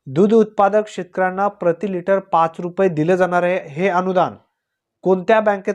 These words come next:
तुमचे वर्ग केले जाणार आहेत, कधीपर्यंत तुम्हाला हे अनुदान दिलं जाणार आहे, त्यानंतर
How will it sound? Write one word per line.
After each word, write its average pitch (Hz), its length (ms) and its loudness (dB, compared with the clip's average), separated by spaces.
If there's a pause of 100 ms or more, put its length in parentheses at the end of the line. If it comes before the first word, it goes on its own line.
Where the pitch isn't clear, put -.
तुमचे 190 240 -8
वर्ग 165 240 -2 (120)
केले 175 160 -4
जाणार 170 240 0
आहेत, 175 160 2 (680)
कधीपर्यंत 226 600 2 (100)
तुम्हाला 196 340 2
हे 180 260 -8
अनुदान 170 360 -2
दिलं 160 200 2
जाणार 165 260 0
आहे, 175 140 0 (560)
त्यानंतर 190 640 0